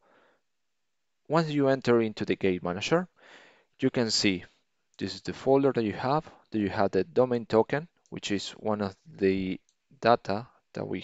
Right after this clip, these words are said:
have in the part of the presentation. Just double check with you, this one, okay, that we're gonna use on the H M I. That is not important at the moment, okay. And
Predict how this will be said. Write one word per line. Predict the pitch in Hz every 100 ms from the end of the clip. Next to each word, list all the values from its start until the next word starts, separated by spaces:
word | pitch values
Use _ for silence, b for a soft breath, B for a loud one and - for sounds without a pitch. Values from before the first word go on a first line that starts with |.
| -
have | 95 - _ _ - -
in | 110
the | 107
part | - 92
of | 92
the | -
presentation. | - - - 80 - 156 170 _ b b b b b _ _ _ _ _ _
Just | - -
double | - - _
check | - - 107 107 -
with | - - -
you, | 131 170 - _ b b b b -
this | 98 -
one, | 156 170 _ _ _ _ _ _ _ _ _ _
okay, | 101 - 117 151 _
that | -
we're | 92 92
gonna | 95 95
use | 98 101 92 - B B B B -
on | 90 90 87 87 87 85 85 - _
the | 95 98
H | 90 -
M | 98
I. | 95 135 165 - _ _ _ _ _ -
That | 123
is | 113
not | 123 110
important | 104 107 104 98
at | 92
the | 90
moment, | 90 98 165 - _ B B B B B B B B
okay. | 107 - 151 170 _ _ _ _ _ 123
And | 120 117 117